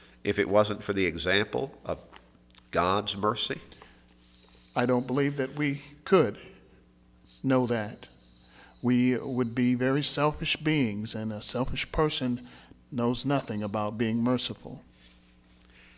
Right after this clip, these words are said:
Speaker 1: I think the same could be said about love and grace.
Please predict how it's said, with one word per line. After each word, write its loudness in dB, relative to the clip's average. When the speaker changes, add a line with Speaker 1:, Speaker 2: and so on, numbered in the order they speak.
Speaker 1:
I 0
think 2
the -4
same 4
could 0
be 4
said 4
about 6
love 4
and -4
grace. -2